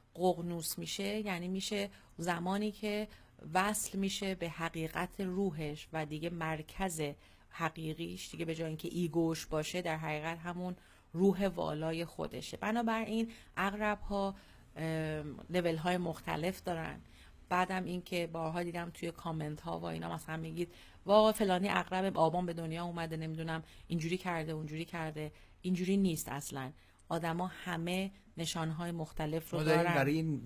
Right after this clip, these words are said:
Speaker 2: نشان اسکورپیو حرف می‌زنیم. نشان اسکورپیو یعنی همون کانستلیشنی که تو آسمونه، یک انرژی تک اسکورپیو که اصلاً هیچ کسی نداره،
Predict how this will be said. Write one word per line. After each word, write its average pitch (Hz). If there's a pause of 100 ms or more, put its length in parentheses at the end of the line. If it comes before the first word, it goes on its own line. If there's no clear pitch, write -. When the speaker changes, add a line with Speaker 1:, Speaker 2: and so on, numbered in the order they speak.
(120)
Speaker 2:
نشان 139
اسکورپیو 123
حرف 113
می‌زنیم. 92
نشان 120
اسکورپیو 151
یعنی 139
همون 147 (260)
کانستلیشنی 127
که 139
تو 135
آسمونه، 107
یک 139
انرژی 127
تک 127
اسکورپیو 113
که 117
اصلاً 113
هیچ 131
کسی 107
نداره، 92